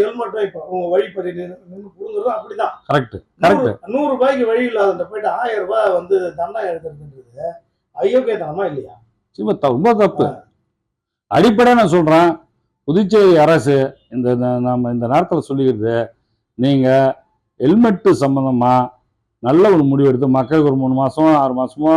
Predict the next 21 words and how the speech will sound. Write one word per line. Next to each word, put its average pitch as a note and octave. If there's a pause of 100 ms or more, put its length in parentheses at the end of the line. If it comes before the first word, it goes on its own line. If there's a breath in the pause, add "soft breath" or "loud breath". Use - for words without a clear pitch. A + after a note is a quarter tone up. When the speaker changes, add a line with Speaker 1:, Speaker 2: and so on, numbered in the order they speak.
(400 loud breath)
Speaker 2:
அவங்களுக்கான B2+
அந்த A#2+ (100)
ஒரு A#2+ (220)
சின்ன D3
விஷயங்கள்லாம் B2+
செஞ்சு, A#2 (180)
இல்லையா, E3 (580)
நீங்க D3
கொடுக்குறீங்களே E3+
எழுநூத்தம்பது D#3+
ரூபா, D#3+ (120)
ஆயிரம் D#3+
ரூபாய், D#3
ரெண்டாயிரம் D3+
ரூபாய் D#3
அக்கௌண்ட்ல D3+ (100)
போறீங்களா, D3 (460)
வீட்டுக்கு F#3
ஒரு D3
ஹெல்மெட்டை D#3+
கொடுங்க, A2